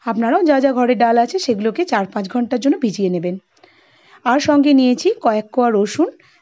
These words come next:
কাঁচা লঙ্কা, আদা, ডিম দুটো, একটা টমেটো কুচি,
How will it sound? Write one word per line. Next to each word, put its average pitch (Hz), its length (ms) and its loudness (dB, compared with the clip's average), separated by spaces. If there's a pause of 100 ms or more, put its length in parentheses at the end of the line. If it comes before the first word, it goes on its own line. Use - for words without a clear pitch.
কাঁচা 202 300 -4
লঙ্কা, 220 380 -2 (420)
আদা, 196 460 -2 (760)
ডিম 208 380 -4
দুটো, 247 380 -2 (680)
একটা 208 360 -2
টমেটো 202 460 -2
কুচি, 285 340 -2